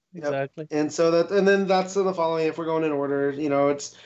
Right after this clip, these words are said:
Speaker 1: the Spear of Destiny, the Ace of Winchesters, the Crystal Bar of Mo-, Merlin. She has both the helmet of Naboo and the cloak of Syra there, and that's all
Speaker 2: Yeah.
Speaker 1: lead up to the Black Diamond. And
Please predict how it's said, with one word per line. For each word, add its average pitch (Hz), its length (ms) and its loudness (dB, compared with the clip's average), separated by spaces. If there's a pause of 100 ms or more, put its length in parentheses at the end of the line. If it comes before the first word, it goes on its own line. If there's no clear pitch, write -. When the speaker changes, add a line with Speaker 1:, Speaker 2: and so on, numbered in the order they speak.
(160)
Speaker 1:
the - 80 -12
Spear 214 220 4
of 180 60 0
Destiny, 180 360 2
the 170 180 -2
Ace 165 160 -6
of 170 80 -4
Winchesters, 151 920 -2 (340)
the 160 100 -6
Crystal 165 260 2
Bar 156 180 2
of 147 100 -2
Mo-, 147 280 0
Merlin. 147 540 0
She - 140 -2
has 156 180 2
both 190 480 0
the 180 400 2 (380)
helmet 202 400 4
of 180 120 2
Naboo 160 600 0
and 170 100 -2
the 156 60 -2
cloak 170 340 -2
of 147 300 -4 (140)
Syra 143 580 0 (720)
there, 135 540 -2
and 139 140 -4
that's 139 140 0
all 151 120 2
Speaker 2:
Yeah. 147 40 0
Speaker 1:
lead 151 160 -2
up 151 120 -6
to 139 80 -20
the 143 80 -10
Black 151 220 -2
Diamond. 151 360 -2
And 135 160 -4